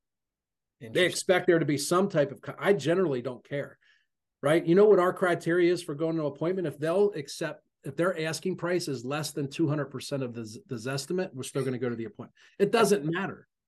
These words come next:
Speaker 1: Like, you're asking, what's, you know, what do you want for your house? That's the way that people, well, what they want and what they'll take are two different things.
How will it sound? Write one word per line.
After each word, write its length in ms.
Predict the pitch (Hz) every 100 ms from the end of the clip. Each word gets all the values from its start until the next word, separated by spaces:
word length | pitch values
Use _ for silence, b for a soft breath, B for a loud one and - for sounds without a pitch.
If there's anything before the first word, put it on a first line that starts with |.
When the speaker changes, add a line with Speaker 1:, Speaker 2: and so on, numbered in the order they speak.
| _ _ -
Speaker 1:
Like, 240 | 180 170 - _
you're 280 | - 180 185
asking, 600 | 196 220 - 196 170 147 - _ _ _ _ _ _ _ _ _ _ -
what's, 480 | 170 175 202 208 170 170
you 120 | 135 185
know, 100 | 156
what 220 | 156 214
do 60 |
you 100 | 214
want 260 | 165 175 156
for 120 | -
your 140 | 156 139
house? 280 | 160 113
That's 200 | - 120
the 60 | 147
way 120 | 135
that 140 | 123 -
people, 240 | 127 - _
well, 180 | 170 175
what 260 | 165 180 208
they 140 | 185
want 220 | 151 196
and 80 | 147
what 140 | 147 143
they'll 120 | 127
take 260 | 160 160
are 60 | 131
two 160 | - 143
different 280 | 135 113
things. 380 | 151 147 - -